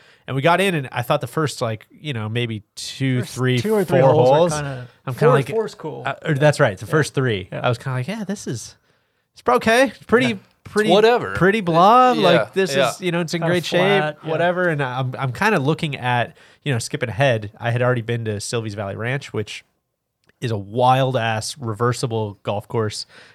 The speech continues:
Speaker 1: that Dan also did, and I think was, like, his third big project. And so I'm looking at these first two or three holes and playing with Dan. And I'm like, "Man, there's the same guy did, like, these two golf courses. Like, this is nuts." And then you get to four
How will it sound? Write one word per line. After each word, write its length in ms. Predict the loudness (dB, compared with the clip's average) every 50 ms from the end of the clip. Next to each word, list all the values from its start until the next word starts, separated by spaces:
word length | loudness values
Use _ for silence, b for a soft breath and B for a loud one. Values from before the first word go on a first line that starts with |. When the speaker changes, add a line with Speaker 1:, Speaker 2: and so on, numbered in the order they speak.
| b b _
Speaker 1:
that 160 | -12 -8 -6
Dan 240 | -4 -4 -2 0 2
also 300 | 2 2 4 2 0 0
did, 300 | 2 0 0 -2 -2 -6 -8
and 440 | -6 -4 -2 -2 -2 -2 -4 -8 -10 -12 -12
I 80 | -10
think 200 | -10 -10 -12 -12 _ _
was, 260 | -10 -10 -10 -10 -10
like, 200 | -12 -12 -12 -12
his 160 | -14 -16 -16 -18
third 440 | _ _ 0 0 0 0 -2 -6 -12 _
big 160 | -10 -10 -10
project. 500 | -6 -6 -6 -6 -6 -8 -10 -14 -16 -18 b b b b b b b b b b
And 540 | _ -4 -2 -2 -2 -2 -4 -6 -8 -14 -16 _
so 160 | -10 -6 -6
I'm 100 | -4 -2
looking 300 | -2 -2 -2 -2 0 -2
at 80 | -2 -2
these 140 | -4 -8 -4
first 240 | -2 -2 -2 -2 -2
two 120 | -2 -2
or 60 | -2
three 160 | -2 -2 -2
holes 300 | 0 2 2 2 2 0
and 180 | -2 -6 -10 -10
playing 260 | -8 -4 -4 -2 -2 -2
with 160 | -4 -4 -2
Dan. 160 | -4 -4 -4
And 100 | -4 -6
I'm 60 | -8
like, 220 | -10 -12 -14 _ _
"Man, 200 | -20 -18 -14 -10
there's 320 | -10 -10 -10 -10 -14 -20 _ _ _ _ _ _ _ _ _ _ _ _ _ _ _
the 80 | -12
same 320 | -10 -10 -8 -8 -6 -4 -2
guy 340 | -2 -2 -2 0 0 0 0
did, 260 | -2 -2 -4 -4 -4
like, 360 | -2 -2 -2 -4 -6 -10 _
these 320 | -8 -4 -4 -4 -4 -6
two 160 | -4 -2 -2 0
golf 260 | 2 0 0 0 0
courses. 360 | -2 -2 -2 -2 -4 -6 -6
Like, 140 | -6 -6 -6
this 200 | -6 -6 -6 -8
is 80 | -8
nuts." 320 | -6 -4 -2 -2 -2 -4 -6
And 160 | -8 -4 -4
then 80 | -4 -4
you 80 | -2
get 160 | -2 -4 -4 -4
to 40 | -8
four 480 | -8 0 2 2 4 4 2 -2 -4